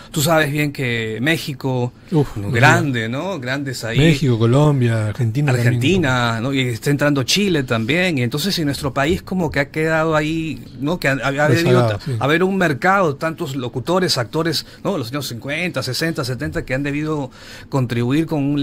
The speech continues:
Speaker 1: lenguaje, con un léxico neutro
Speaker 2: Ujú.
Speaker 1: a la hora de, ¿no?
Speaker 2: Tenemos,
Speaker 1: Doblar.
Speaker 2: tenemos nosotros la, la facilidad, ¿no es cierto? Y no lo, no,
Speaker 1: Sí,
Speaker 2: no lo
Speaker 1: pues.
Speaker 2: hemos sabido explotar.
Speaker 1: Claro, y entonces e-, ellos manejan esto y a su vez también hay los talleres de locución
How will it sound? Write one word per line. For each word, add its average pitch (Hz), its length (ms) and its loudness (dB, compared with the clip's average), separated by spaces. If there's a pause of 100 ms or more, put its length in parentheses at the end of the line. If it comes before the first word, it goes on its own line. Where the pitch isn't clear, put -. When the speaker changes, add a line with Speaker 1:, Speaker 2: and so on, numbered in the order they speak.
Speaker 1:
lenguaje, 143 840 -2
con 123 180 -2
un 139 100 0
léxico 139 600 -2
neutro 139 560 2 (180)
Speaker 2:
Ujú. 127 240 0
Speaker 1:
a 117 40 0
la 120 180 0
hora 143 260 0
de, 107 380 -6
¿no? 160 140 -2
Speaker 2:
Tenemos, 190 420 4
Speaker 1:
Doblar. 143 120 -4
Speaker 2:
tenemos 180 380 2
nosotros 170 380 4
la, 135 120 4
la 120 140 2
facilidad, 143 500 4
¿no 117 60 -2
es 113 60 -4
cierto? 165 180 -4
Y 147 60 -2
no 147 80 0
lo, 156 140 2
no, 147 540 -2
Speaker 1:
Sí, - 300 -2
Speaker 2:
no 135 60 -8
lo - 20 -14
Speaker 1:
pues. 160 240 4
Speaker 2:
hemos 160 180 4
sabido 147 240 4
explotar. 131 360 0 (460)
Speaker 1:
Claro, 143 420 4
y 120 60 -2
entonces 202 380 -2
e-, 190 200 -2
ellos 208 340 0
manejan 175 400 0
esto 214 460 0
y 127 160 2
a 127 80 0
su 135 100 -4
vez 160 180 0
también 160 220 0
hay 156 80 2
los 156 160 -2
talleres 131 320 -2
de 139 60 0
locución 160 600 -2